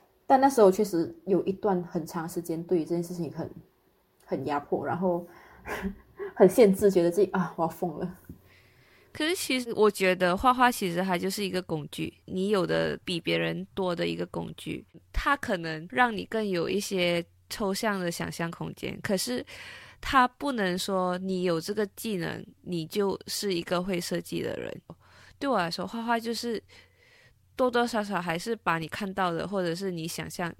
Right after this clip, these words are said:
Speaker 2: 的一些东西画出来。可是如果说你想象的东西根本就不能通-，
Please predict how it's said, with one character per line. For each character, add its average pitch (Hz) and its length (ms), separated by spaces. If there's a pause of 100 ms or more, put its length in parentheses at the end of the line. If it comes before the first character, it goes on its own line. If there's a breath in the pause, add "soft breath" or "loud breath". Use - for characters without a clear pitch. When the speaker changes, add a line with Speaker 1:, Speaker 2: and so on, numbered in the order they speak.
(100)
Speaker 2:
的 156 260
一 - 100
些 170 260
东 160 180
西 151 400
画 170 180
出 - 160
来。 - 160
可 220 120
是 339 180
如 240 220
果 165 320
说 196 340 (240 loud breath)
你 220 120
想 233 220
象 247 160
的 240 60
东 202 200
西 208 200
根 202 200
本 170 140
就 196 140
不 208 140
能 190 140
通-， 202 260